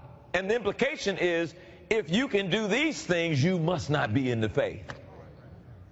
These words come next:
I look at this in the, uh, the New Living Translation. Woo! The New Living Translation of, of, of Hebrews.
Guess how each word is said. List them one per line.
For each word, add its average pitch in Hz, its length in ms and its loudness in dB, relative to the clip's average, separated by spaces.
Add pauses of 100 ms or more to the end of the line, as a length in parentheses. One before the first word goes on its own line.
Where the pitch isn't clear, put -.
(460)
I 127 80 0
look 170 160 -2
at 170 60 -2
this 143 180 -2
in 135 80 -2
the, 117 200 4
uh, 98 420 0
the 107 120 2
New 110 160 4
Living 101 260 0
Translation. - 600 -2 (2500)
Woo! 269 680 0 (1300)
The - 80 0
New 107 140 4
Living 104 240 0
Translation 85 580 0
of, 73 140 -4
of, 78 180 0
of 78 140 -2
Hebrews. 69 440 0